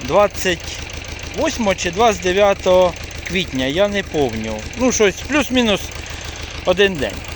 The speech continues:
Отака вона є. От. Вже я її бризкав від бур'яна. Бур'янець, як бачите, трошки прив'яв. Містами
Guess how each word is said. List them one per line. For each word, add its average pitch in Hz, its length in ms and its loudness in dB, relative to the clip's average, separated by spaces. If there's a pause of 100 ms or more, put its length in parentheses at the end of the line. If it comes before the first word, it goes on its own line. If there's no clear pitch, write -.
(160)
Отака 247 420 4
вона 185 300 4
є. 262 340 0 (1300)
От. 214 340 6 (920)
Вже 226 340 4
я 196 140 0
її 185 220 0
бризкав 156 640 0 (340)
від 151 220 -4
бур'яна. 202 520 2
Бур'янець, 196 600 0
як 165 200 2
бачите, 151 600 2 (580)
трошки 185 460 2
прив'яв. 262 680 2 (180)
Містами 196 760 4